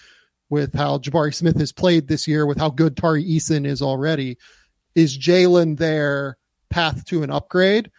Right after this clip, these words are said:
And given that he's extension eligible this year, do they look to make that decision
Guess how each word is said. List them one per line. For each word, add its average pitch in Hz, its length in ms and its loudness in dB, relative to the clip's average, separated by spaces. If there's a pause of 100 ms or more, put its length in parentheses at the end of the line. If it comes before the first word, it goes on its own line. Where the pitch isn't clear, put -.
(320)
And 165 160 2
given 190 240 2
that 175 100 2
he's 170 180 -4
extension 165 400 -2
eligible 156 460 2
this 139 260 -6
year, 135 360 -8 (1200)
do 175 200 4
they 165 160 6
look 156 280 0
to - 120 -4
make 147 240 -4
that 151 180 -4
decision 139 720 -8